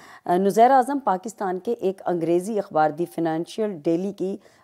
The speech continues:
वाशिंगटन में नुमाइंदा भी हैं और तजिया निगार बराए जनूब एशिया मीडिया के तौर पर हुकूमत अमेरिका की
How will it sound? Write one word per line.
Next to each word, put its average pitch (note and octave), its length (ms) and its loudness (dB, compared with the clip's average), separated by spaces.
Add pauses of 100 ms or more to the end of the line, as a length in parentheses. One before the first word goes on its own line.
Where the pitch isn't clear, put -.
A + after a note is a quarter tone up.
(100)
वाशिंगटन G3 640 -2
में E3+ 280 -2
नुमाइंदा D#3+ 560 0
भी F3 220 -2
हैं C#3 140 -8 (500)
और E3+ 380 8
तजिया F#3 420 2
निगार F3+ 320 4
बराए E3+ 260 4
जनूब F3+ 480 -2 (380)
एशिया G#3 540 0 (440)
मीडिया G3 400 2
के G3+ 160 0
तौर F3 240 4
पर G3+ 220 2
हुकूमत G3+ 540 -2
अमेरिका E3+ 580 -4
की A3 360 -8